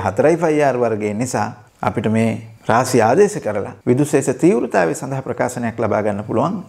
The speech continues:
E සමානයි එකයට හතරයි පයි එප්සිලෝන් නෝට් Q බෙදීම R වර්ගය කියලා. හොඳයි මම තවත් අවස්ථාවක් ගන්න. ආරෝපිත සන්නායක ගෝලයක් අසල ලක්ෂයක විදුශේෂ තීව්‍රතාවය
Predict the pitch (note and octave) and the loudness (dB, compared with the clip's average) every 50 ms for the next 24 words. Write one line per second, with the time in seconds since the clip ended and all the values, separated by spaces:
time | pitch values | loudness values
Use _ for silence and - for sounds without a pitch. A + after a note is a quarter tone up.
0 | - _ - G3+ E3+ E3 D#3 D#3 A#2 A2+ G#2+ G#2 A2+ C#3 D3+ C3 - B2+ B2 B2 | -16 _ 0 2 2 2 2 0 -2 0 0 0 0 -2 -2 -2 0 -2 -2 -2
1 | A#2+ A2 G#2+ - C#3+ D3+ D#3+ D#3 D3+ C#3 C3 A#2 G#2+ A2 - - B2+ A2 A2 G2+ | -2 -4 -2 0 2 2 2 2 2 2 2 2 0 0 -4 -4 -2 0 0 0
2 | G2 G2 G2+ B2 F3+ G#3+ - - - - _ _ _ _ - - B2+ C#3 E3+ E3+ | 0 0 0 0 0 -2 -4 -10 -20 -20 _ _ _ _ -2 2 4 4 4 4
3 | E3 C3+ C3+ B2+ B2+ D3 C#3+ B2 A2+ A2+ A2 G#2+ G#2 G2+ G#2 B2+ - - G2+ - | 2 0 0 -2 -4 -2 -2 -2 0 0 0 0 -2 -2 -4 -6 -6 -8 -10 -10
4 | - - - _ _ _ - - - - C#3+ C3+ A#2+ A#2+ A2 G#2 A2+ A2+ A2 - | -10 -14 -20 _ _ _ -20 -4 2 4 4 4 4 4 2 2 2 2 2 2
5 | A#2+ G#2 G2+ - - - G#2 G2 G2 F#2 F#2+ G#2 F#2+ G2 A#2+ E3+ C#4+ - - - | -2 -2 -2 -2 -2 0 0 0 0 -2 -2 -4 -4 -2 -2 -4 -6 -8 -12 -18
6 | - - - - - - - - - - - - - - A#2 B2 B2+ C3 C#3+ D3 | -20 -20 -20 -20 -20 -20 -20 -20 -20 -20 -12 -2 2 2 4 4 4 4 4 2
7 | D3+ D#3+ D#3+ D#3+ F3 F#3 G3+ G3 - - G#2+ A2 A#2 B2 B2+ C3 C3 C3+ C3+ C#3 | 2 2 0 0 0 0 0 0 0 0 0 0 0 0 2 2 4 4 2 0
8 | C#3 D3+ C#3+ D#3 C#3 A#2 G#2+ G#2 G#2 G#2+ G#2+ A2+ A#2+ B2+ D3 - - - G#2 G2+ | -2 -2 -4 -4 -2 2 2 4 4 4 4 4 2 2 2 -2 -6 -10 -10 -6
9 | - C3 A#2+ B2 A#2 A2 G#2 G2+ - - - G#2 G#2 A2 - D#3+ C3+ A2 G2+ A2+ | -4 -2 0 0 0 0 -2 -4 -8 -6 -4 -2 -2 -2 -2 -4 -4 -2 -2 -2
10 | A2+ A2 - - G#2 G2+ G2 - D3 - - A2 A2 A2 A2 G#2 - - G2+ G2+ | -4 -2 0 0 0 2 0 -4 -6 -2 0 2 2 2 0 -2 -2 0 0 2
11 | G2 G2+ G2+ A2+ | 2 0 0 -2